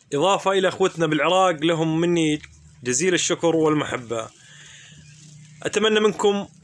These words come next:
أن تبقون تستمرون بدعمكم لي إن شاء الله، وإن شاء الله وعدكم بهذا الموسم إن شاء الله تصوير على أرض الواقع، وإن شاء الله صوت وصورة وشرح واضح إن شاء الله وصافي ووافي،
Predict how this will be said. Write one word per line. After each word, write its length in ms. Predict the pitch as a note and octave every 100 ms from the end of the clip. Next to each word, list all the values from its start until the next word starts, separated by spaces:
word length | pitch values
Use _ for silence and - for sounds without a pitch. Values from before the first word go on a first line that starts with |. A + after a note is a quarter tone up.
| _ _ - _ -
أن 140 | D3
تبقون 640 | D3+ C3+ F3 F#3 F#3+ F3+
تستمرون 840 | - - D3+ D3 D3 E3 F3+ F3 - -
بدعمكم 840 | C3 A#2+ D3+ D3+ D3+ D#3 D3+ D3+ - -
لي 260 | D3 D#3
إن 80 | D3+
شاء 260 | - D#3 D3+
الله، 320 | D3+ D3+ C#3+ - - - - -
وإن 180 | C3
شاء 220 | C3 E3 D#3
الله 140 | D#3
وعدكم 540 | D3 D3+ - E3 D3+
بهذا 300 | B2 D3 C#3+
الموسم 420 | C#3 C#3+ D3+ - C#3
إن 60 |
شاء 240 | B2 D3 C#3
الله 340 | C#3 B2+ B2+ - -
تصوير 580 | C3+ - D3+ D#3 D#3+ D#3
على 180 | A2+ C#3
أرض 200 | D3 D3
الواقع، 500 | D3 D3+ D#3 - B2+
وإن 180 | C3+
شاء 240 | B2 - D3
الله 260 | C#3 B2+ A#2+
صوت 560 | - D3 D#3 D#3 -
وصورة 600 | C3 - D#3 D#3 D#3+ D#3+ - - - - - -
وشرح 560 | B2 A#2+ - E3 D#3+ D3
واضح 460 | D#3 D#3+ D3 C#3+
إن 100 | D3
شاء 300 | C3+ E3 D#3
الله 180 | D3 C#3
وصافي 720 | C3+ - D#3 D#3+ D3+ D#3 D3+
ووافي، 760 | C#3+ D3 D#3 D#3+ C#3+ D#3 D#3